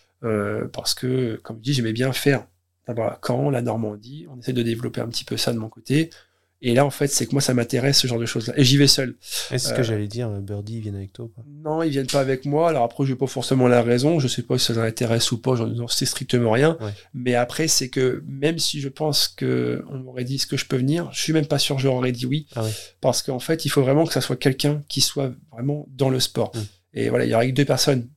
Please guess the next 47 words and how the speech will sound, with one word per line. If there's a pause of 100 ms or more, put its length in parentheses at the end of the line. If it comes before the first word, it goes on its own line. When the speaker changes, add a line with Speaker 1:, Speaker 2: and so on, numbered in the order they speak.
(140)
Speaker 1:
elles
peuvent
pas. (440)
Donc
du
coup,
moi,
j'y
vais
seul,
et
en
fait,
je
suis
dépendant,
et
du
coup,
je, (180)
enfin,
indépendant. (340)
Et
du
coup,
je
fais
vraiment
ce
que
je
veux,
en
fait.
Et
en, (180)
en
gros,
donc,
euh,
tu
vas
avoir
des,
bah,
des,
hum,